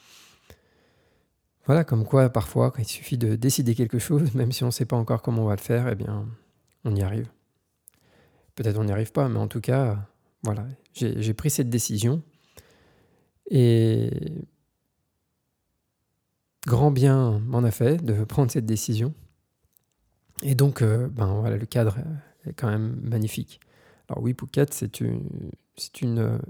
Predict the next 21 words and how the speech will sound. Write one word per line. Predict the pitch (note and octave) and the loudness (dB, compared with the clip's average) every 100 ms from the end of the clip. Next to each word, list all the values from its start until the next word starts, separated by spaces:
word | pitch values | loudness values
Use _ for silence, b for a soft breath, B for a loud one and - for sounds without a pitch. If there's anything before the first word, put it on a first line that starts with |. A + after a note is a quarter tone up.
| - | -4
une | A2+ | 0
île. | B2 F#3+ C#3 b b b b b b b b F4+ | 2 2 0 b b b b b b b b -4
Et | B2 A2+ A2+ A2+ A2+ | 0 2 2 0 -2
la | G#2+ A2 | -2 0
zone | A2 B2+ B2+ A2+ G#2+ | 2 4 4 2 0
dans | G#2+ | -2
laquelle | G#2+ A2 B2 | -4 -4 -2
on | G#2+ A2 | -2 -4
était, | A2 D3 C#3+ | 0 2 2
c'est | - | 0
une | G2+ | -2
zone | G2+ A#2+ A2+ - _ | -2 -2 -4 -6 _
vraiment | - A2+ A2 | -2 0 -2
très | - A#2+ | -2 -4
touristique. | - A#2 A#2+ - D3 | -4 -4 -4 -4 -2
Donc, | A2+ A2 - - _ _ _ _ _ _ _ - | -2 -2 -6 -20 _ _ _ _ _ _ _ -10
c'est | - A2+ | -4 0
peut-être | F#3 D3+ C#3 - | 0 2 0 2
pas | B2 A#2+ A#2+ | 2 4 4
la, | A2+ G#2 - D#3+ | 2 -2 -4 -8
l'endroit | D3 A2+ A2 G#2+ A2 A#2 A#2 | -2 0 0 2 2 2 0